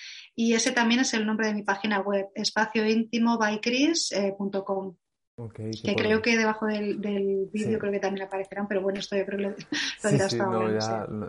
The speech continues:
Speaker 2: lo, lo digo yo, lo dices tú, no pasa nada, somos, eh, lo mismo, es verdad, eso, lo que dice ella es cierto. Vamos a dejar los enlaces pertinentes de esta súper especialista en la descripción del vídeo. Y muy bien, vamos entonces con alguna de las preguntas que están apareciendo
Speaker 1: Vale.
Speaker 2: aquí en el chat,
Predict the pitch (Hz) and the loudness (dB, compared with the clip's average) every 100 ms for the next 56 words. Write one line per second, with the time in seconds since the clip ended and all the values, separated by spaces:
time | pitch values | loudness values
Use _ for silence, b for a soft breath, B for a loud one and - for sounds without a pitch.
0 | 107 107 101 107 113 113 117 123 113 117 | -2 0 2 4 6 6 4 2 0 -4
1 | 107 - 123 110 98 107 98 95 104 104 | -8 -10 -10 -6 -6 -6 -6 -6 -4 -4
2 | 98 - 101 98 98 107 120 131 135 107 | -4 -4 -4 -2 -2 -4 -4 -8 -6 -6
3 | 104 101 92 95 - 104 101 98 101 101 | -4 -4 -4 -8 -10 -10 -8 -6 -4 -4
4 | 107 107 113 117 - 104 98 - 107 113 | -4 -4 -4 -4 -4 -2 -2 0 -2 -2
5 | 120 113 - 101 - 117 110 110 104 117 | -6 -10 -10 -10 -6 -6 -6 -4 -4 -4
6 | 120 139 131 - 131 117 117 113 113 127 | -6 -10 -10 -8 -8 -6 -8 -8 -8 -8
7 | 113 107 104 - 107 110 110 113 110 113 | -4 -6 -4 -8 -10 -12 -12 -6 -6 -6
8 | 110 110 113 127 131 b b - 110 104 | -8 -8 -8 -12 -14 b b -12 -8 -8
9 | - 110 - 123 113 104 98 92 92 - | -8 -12 -8 -6 -4 -4 -6 -8 -10 -14
10 | _ B B B B - 123 117 117 - | _ B B B B -4 0 0 -2 -4
11 | 123 110 113 120 139 156 143 147 143 135 | -4 -4 -2 -2 -2 -4 -4 -4 -6 -6
12 | 131 139 135 127 - 135 147 131 113 123 | -4 -4 -6 -8 -8 -4 -4 -4 -8 -12
13 | - 110 104 104 110 110 117 113 233 208 | -10 -8 -8 -8 -10 -8 -6 2 4 4
14 | 226 117 113 113 110 110 107 - 120 113 | 2 -2 -2 -2 -4 -6 -8 -8 -10 -10
15 | - | -12